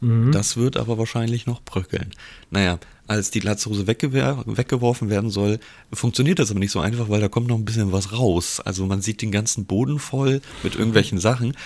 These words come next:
Speaker 2: als ob jemand so ein, so eine Parodie gedreht hat, wenn
Speaker 1: Ja.
Speaker 2: jemand eine Tastatur ausschüttelt, dass da noch eine Katze rauskommt
Speaker 1: Ja,
Speaker 2: und sonst
Speaker 1: stimmt,
Speaker 2: irgendwas.
Speaker 1: ja, ja, klar.
Speaker 2: Weil wir haben hier eine Riesenrolle Bindfaden, Zollstock, eine Bürste,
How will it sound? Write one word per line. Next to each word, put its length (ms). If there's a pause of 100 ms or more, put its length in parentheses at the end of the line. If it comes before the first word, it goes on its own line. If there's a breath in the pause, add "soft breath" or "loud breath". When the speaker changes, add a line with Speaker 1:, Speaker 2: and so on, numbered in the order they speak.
Speaker 2:
als 220
ob 180
jemand 340
so 140
ein, 180
so 100
eine 120
Parodie 460
gedreht 460
hat, 200
wenn 140
Speaker 1:
Ja. 60
Speaker 2:
jemand 180
eine 100
Tastatur 520
ausschüttelt, 400
dass 120
da 80
noch 140
eine 100
Katze 400
rauskommt 460
Speaker 1:
Ja, 80
Speaker 2:
und 60
sonst 200
Speaker 1:
stimmt, 160
Speaker 2:
irgendwas. 380
Speaker 1:
ja, 100
ja, 60
klar. 120
Speaker 2:
Weil 140
wir 100
haben 120
hier 200 (220 loud breath)
eine 200
Riesenrolle 520
Bindfaden, 880
Zollstock, 960
eine 120
Bürste, 760